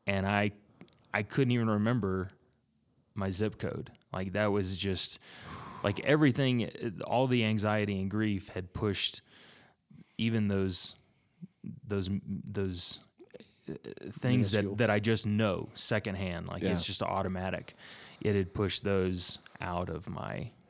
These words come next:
Speaker 1: consciousness.
Speaker 2: Yeah.
Speaker 1: So.
Speaker 2: So what was it like coming back to Colorado? I've called it, you know, when we were doing our pre, or the, the outline we're kinda working from, I always, I called it the aftermath, 'cause that's what
Speaker 1: Yeah.
Speaker 2: it always felt like for me coming back from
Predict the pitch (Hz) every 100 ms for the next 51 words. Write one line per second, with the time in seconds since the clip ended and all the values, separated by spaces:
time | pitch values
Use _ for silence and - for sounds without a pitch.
0 | - - - - 85 - - - - -
1 | - _ _ _ _ _ _ _ _ _
2 | _ _ - _ - 98 98 95 - _
3 | _ - - - - - - - 135 -
4 | - _ - - 131 127 175 170 156 143
5 | 110 107 104 - - - 107 104 98 -
6 | 98 - 101 95 95 98 101 - 117 110
7 | 107 98 117 107 101 98 98 101 98 101
8 | 98 95 98 95 92 90 - 104 95 90
9 | - - - 113 104 98 95 98 95 104
10 | 101 90 90 - _ 113 110 104 104 101
11 | 98 110 104 95 90 98 98 95 95 92
12 | 92 92 - - - - - - 107 101
13 | 101 95 90 85 82 - 92 87 71 92
14 | - 113 104 107 117 104 101 98 92 101
15 | 85 85 - 98 95 98 90 - 98 90
16 | 92 - 98 87